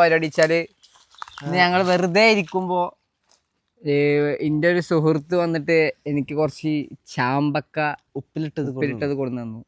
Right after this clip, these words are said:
Speaker 2: മുളകും പൊടിയൊക്കെ വെച്ചിട്ടേ.
Speaker 1: ഗായ്സ്, അപ്പൊ ഞങ്ങൾക്ക് പെട്ടെന്ന് ഒരു, ഞങ്ങളെ ക്രിയേറ്റീവ് ആയിട്ടുള്ള ഒരു ബുദ്ധിയിൽ തോന്നിയതാണ്
Speaker 2: പേര.
Speaker 1: പേരക്ക പൊട്ടിച്ച് അതിലിടുക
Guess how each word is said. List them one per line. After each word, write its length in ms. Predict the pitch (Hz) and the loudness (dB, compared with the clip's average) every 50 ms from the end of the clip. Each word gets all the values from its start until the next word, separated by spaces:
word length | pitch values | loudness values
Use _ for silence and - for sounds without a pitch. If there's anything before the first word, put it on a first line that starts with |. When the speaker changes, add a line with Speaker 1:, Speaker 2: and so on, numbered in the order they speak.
| _ _ _ _ _ _ _ _ | _ _ _ _ _ _ _ _
Speaker 2:
മുളകും 300 | 143 139 143 147 151 160 | -10 -8 -8 -6 -6 -6
പൊടിയൊക്കെ 240 | 165 170 175 165 156 135 | -4 -4 -4 -4 -6 -8
വെച്ചിട്ടേ. 360 | - - 110 - - 117 113 107 _ _ _ - | -10 -12 -18 -18 -18 -18 -18 -20 _ _ _ -12
Speaker 1:
ഗായ്സ്, 300 | 123 120 117 123 - - _ _ - 196 | -10 -10 -10 -12 -14 -18 _ _ -10 -10
അപ്പൊ 120 | 175 - 160 160 | -8 -8 -6 -6
ഞങ്ങൾക്ക് 300 | 156 156 160 156 156 175 160 _ - | -4 -4 -4 -6 -6 -8 -10 _ -10
പെട്ടെന്ന് 420 | 165 - - _ - 208 202 202 190 | -10 -10 -6 _ -2 0 0 0 0
ഒരു, 100 | 180 175 165 170 | -2 -2 -2 -2
ഞങ്ങളെ 360 | 170 170 175 180 196 196 196 190 - - - - | -2 -2 0 2 2 4 4 2 0 -4 -8 -4
ക്രിയേറ്റീവ് 380 | 175 170 170 165 151 - 180 180 | -2 -2 0 0 0 0 -2 -2
ആയിട്ടുള്ള 220 | 175 175 175 180 | -2 -2 -4 -4
ഒരു 60 | 175 165 165 | -4 -4 -6
ബുദ്ധിയിൽ 320 | 156 143 143 160 156 165 170 165 - - | -6 -4 -4 -4 -4 -4 -4 -6 -6 -4
തോന്നിയതാണ് 580 | 147 143 139 147 147 151 151 143 139 139 139 139 139 139 - _ - - _ _ _ _ _ | -4 -2 -2 -2 -2 -2 -2 -2 -2 -4 -4 -6 -6 -10 -14 _ -20 -20 _ _ _ _ _
Speaker 2:
പേര. 200 | 131 135 143 139 139 127 110 - - _ _ _ _ - | -6 -4 -2 -2 -2 -2 -4 -6 -12 _ _ _ _ -6
Speaker 1:
പേരക്ക 460 | 143 143 151 160 165 - - 190 196 165 | -4 -2 -2 -2 -2 -4 -6 -6 -6 -6
പൊട്ടിച്ച് 240 | 165 139 147 131 165 147 | -6 -8 -6 -6 -4 -4
അതിലിടുക 300 | 143 135 143 143 131 131 | -2 -2 -2 -2 0 0